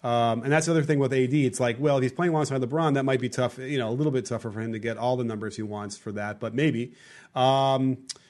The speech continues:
Gigolo Puff, big shout out to you for being out there again to help us really clean up this YouTube chat, 'cause, man, there's a lot of stuff going on in there that we have to clean up.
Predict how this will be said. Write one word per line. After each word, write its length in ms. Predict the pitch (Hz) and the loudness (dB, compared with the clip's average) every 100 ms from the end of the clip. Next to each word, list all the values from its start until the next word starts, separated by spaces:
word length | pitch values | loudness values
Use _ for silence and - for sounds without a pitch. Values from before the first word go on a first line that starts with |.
| _ _ _ | _ _ _
Gigolo 320 | 147 240 196 139 | 2 6 4 4
Puff, 240 | 139 123 | 2 4
big 140 | 190 | 4
shout 200 | 185 196 | 4 4
out 120 | 185 160 | 4 2
to 80 | |
you 200 | 160 180 | 2 2
for 180 | 175 160 | 2 -2
being 240 | 147 156 160 | 0 0 2
out 160 | 160 160 | 0 2
there 100 | 165 | 2
again 240 | 156 160 | 2 2
to 80 | 139 | 2
help 240 | 135 151 | 2 2
us 180 | 156 131 | 0 0
really 260 | 120 143 151 | 2 2 2
clean 240 | 151 147 | 2 2
up 140 | 143 - | 2 0
this 180 | 131 | 0
YouTube 300 | 120 139 131 | 0 -2 -4
chat, 300 | 113 123 117 | -2 0 0
'cause, 180 | 113 110 | -2 -4
man, 400 | 120 131 120 101 | 0 2 0 -4
there's 140 | 107 110 | -8 -6
a 60 | |
lot 180 | 113 113 | -2 -2
of 100 | 113 | -4
stuff 200 | - 113 | -6 -6
going 200 | - 110 | -6 -6
on 100 | 110 110 | -6 -6
in 60 | |
there 120 | 107 107 | -6 -6
that 80 | |
we 80 | 107 | -6
have 120 | 107 101 | -8 -8
to 60 | |
clean 180 | 120 131 | -2 2
up. 240 | 156 135 | 2 0